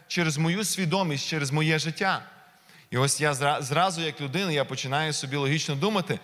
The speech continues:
"Ага, значить, мама, напевно, спить, тато спить, а ключі всі стоять. Відкрий, я зараз відкрию і піду". Ну, така в мене думка. Рівно в дев'ятій годині моя мама прокидається. І вона дивиться на мене і каже,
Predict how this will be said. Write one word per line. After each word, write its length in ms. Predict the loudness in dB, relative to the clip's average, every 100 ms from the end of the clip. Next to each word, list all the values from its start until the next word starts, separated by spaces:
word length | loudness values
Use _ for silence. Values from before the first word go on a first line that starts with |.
| -12 -20 -8
"Ага, 360 | 2 2 2 -6 -20 -20 -10
значить, 320 | -6 -6 -2
мама, 320 | 2 2 2
напевно, 400 | -2 -2 -4 -4
спить, 480 | -6 -4 -4 -4 -10 -20 _ _
тато 300 | 2 2 2
спить, 420 | -4 -2 -2 -4 -8 -6
а 120 | 0 0
ключі 360 | 0 -4 -4
всі 240 | -4 -4 -6
стоять. 560 | -4 -4 -4 -6 -16 -20 _ _ _ _
Відкрий, 420 | -4 0 0 2 4
я 120 | 2
зараз 260 | 2 -2
відкрию 360 | -6 -4 -2 -2
і 40 |
піду". 300 | -2 -2 -2
Ну, 160 | -2 -4 -6 _
така 280 | -2 0 0
в 20 |
мене 220 | 0 -2
думка. 380 | -4 -4 -4 -10 -20 _ _ -20 -20 _ _ _
Рівно 320 | 0 2 2
в 40 |
дев'ятій 400 | 2 2 0 0
годині 380 | -2 0 -2 -2
моя 260 | -2 0 0
мама 300 | 0 -2 -4
прокидається. 800 | -10 -10 -6 -6 -6 -8 -12 -14 -20 _ _ _ _ _ _ _ _ _ _ -4
І 80 | 0
вона 200 | 4 4
дивиться 420 | 4 2 0 0
на 100 | 2
мене 300 | 2 2 -2
і 40 |
каже, 340 | 0 -2 -2